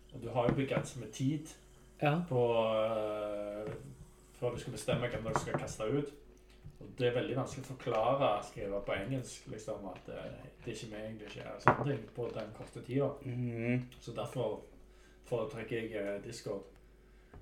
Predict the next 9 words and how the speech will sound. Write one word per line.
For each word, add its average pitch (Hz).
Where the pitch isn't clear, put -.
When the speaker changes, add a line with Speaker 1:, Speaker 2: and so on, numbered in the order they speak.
Speaker 1:
Og 143
jeg 135
har 147
også 139
brukt -
Discord 160
i 127
undervisningssammenheng. 127
Fordi 127